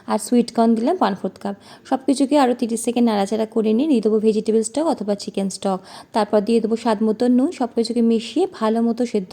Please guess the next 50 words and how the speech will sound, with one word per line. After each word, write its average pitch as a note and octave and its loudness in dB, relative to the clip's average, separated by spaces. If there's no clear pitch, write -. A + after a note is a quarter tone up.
করার G#3+ 0
জন্য G#3+ -2
ঢাকা G3+ -4
দিয়ে G3 -2
দেবো। F#3 -4
যখন B3+ 0
ভালো A3+ 4
মতো A#3+ 2
চিকেন, G#3+ 2
সুইট G#3+ -2
কর্ন G#3+ 0
সব A#3+ -4
সেদ্ধ G3+ -2
হয়ে A3 4
যাবে, A3 0
এক G#3+ -4
টেবিল B3 2
চামচ A#3+ 2
কর্নফ্লাওয়ার G#3 2
ওয়ান B3 0
ফোর্থ - -10
কাপ G#3 0
জলে G3 0
গুলি A3 0
সেটা G#3 -2
দিয়ে G#3+ 2
দেবো G#3+ 0
ঘন G#3+ 0
করার G3+ -4
জন্যে। G3+ -2
ভালো A3+ 4
মতো A3+ 0
সব A#3+ -4
কিছুকে A#3 2
একবার A3+ 0
মিশিয়ে A3 2
দেবো। A3+ 0
সঙ্গে A3 0
সঙ্গে A#3 0
ওপর A#3 2
থেকে C4 2
কিছুটা A#3 0
স্প্রিং A3 -2
অনিয়ন A3 2
দিয়ে A3 4
দেবো, A#3 -2
সবুজ G3+ 0
অংশটা A3 -4
কুচি A#3+ -4
করে। C4+ 0